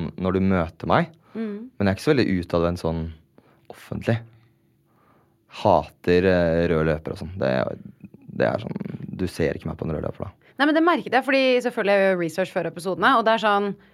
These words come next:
Speaker 2: eh, jeg finner jo info om deg, men du er jo ikke sånn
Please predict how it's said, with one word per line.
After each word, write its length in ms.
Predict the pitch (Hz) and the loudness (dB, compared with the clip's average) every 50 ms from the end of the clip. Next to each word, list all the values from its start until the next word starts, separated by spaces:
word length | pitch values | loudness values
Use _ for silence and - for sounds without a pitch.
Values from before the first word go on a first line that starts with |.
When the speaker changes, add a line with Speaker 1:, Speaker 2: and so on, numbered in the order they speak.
| _ _ _ _ - | _ _ _ _ -4
Speaker 2:
eh, 420 | - 208 202 202 196 190 190 180 - - - | 0 2 2 4 4 2 2 0 -2 -4 -4
jeg 120 | - 196 196 | -4 -4 -2
finner 300 | - 190 170 165 170 196 233 | -4 -4 -4 -2 -2 0 0
jo 40 | 254 233 190 | 0 0 -2
info 240 | 170 156 156 - 180 165 | -4 -4 -4 -4 -4 -2
om 80 | 165 180 | 0 2
deg, 120 | 214 233 | 2 2
men 120 | 226 214 | 2 0
du 60 | 190 196 | 0 0
er 100 | 185 170 | 0 0
jo 40 | 170 - | 0 -2
ikke 100 | 226 - | -4 -4
sånn 160 | 202 175 | -4 -6